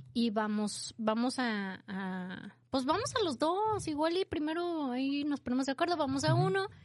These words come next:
Speaker 1: otro día vamos a otro y hacemos el tour godinesco. ¿Qué tal?
Speaker 2: Muy bien.
Speaker 1: Ujú, ujú. Mm,
Speaker 2: Mm.
Speaker 1: cuéntame tú,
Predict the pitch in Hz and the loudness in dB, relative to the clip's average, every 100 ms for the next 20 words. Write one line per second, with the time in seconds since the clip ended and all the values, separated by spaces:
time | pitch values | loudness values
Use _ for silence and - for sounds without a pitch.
0 | - - - - 220 220 240 240 226 226 | -20 -20 -20 -2 0 2 2 2 2 0
1 | 240 269 302 311 294 302 254 - 208 220 | 0 0 0 0 0 0 0 0 0 2
2 | 240 214 262 262 277 220 240 220 214 208 | 2 0 2 0 -2 -2 0 2 2 2
3 | 190 - - 180 - _ _ _ _ _ | 0 -4 -8 -8 -10 _ _ _ _ _
4 | - 240 214 175 - _ - 123 135 98 | -6 -2 0 -2 -10 _ 0 2 4 2
5 | 107 - - 254 349 370 - 220 233 226 | -2 -2 -2 0 0 -2 -2 0 2 0
6 | 190 - - - - - - _ 349 494 | -2 -10 -20 -16 -14 -14 -20 _ 0 0
7 | 494 247 - - _ - 147 156 135 330 | 0 -4 -6 -12 _ -4 2 4 4 2
8 | 370 427 - 330 | 2 2 4 2